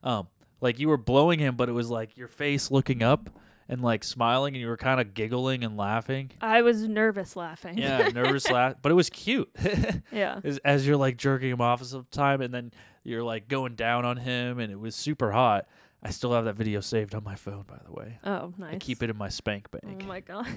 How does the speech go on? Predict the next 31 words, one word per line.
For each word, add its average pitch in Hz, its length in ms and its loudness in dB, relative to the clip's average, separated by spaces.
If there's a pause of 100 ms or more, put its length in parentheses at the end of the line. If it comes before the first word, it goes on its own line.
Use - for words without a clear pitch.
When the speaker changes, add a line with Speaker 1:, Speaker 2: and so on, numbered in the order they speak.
(160)
Speaker 2:
<laughs> - 240 -20
Speaker 1:
Yeah, 110 220 -2 (160)
I 113 80 -4
do. 113 280 2 (340)
But 113 160 0
it's, 107 200 -6 (400)
I - 40 -2
mean, 127 320 -2
it 131 160 -6
just - 380 0
shows 143 440 4
you 131 380 0 (260)
enjoying 123 480 2
yourself 104 600 -2
and, 101 260 -8 (100)
like, 113 300 -4 (720)
being 254 260 6
nervous, 143 480 4
but, 123 340 0
like, 113 220 -4
you 120 80 -14
could 120 140 -8
tell 147 220 0
you're 131 140 2
having 117 300 0
fun. 117 360 -2
<laughs> 127 100 0
Speaker 2:
Mm-hmm. 185 640 0 (220)
Speaker 1:
Right? 117 300 2
And 123 100 -2
it, 117 200 0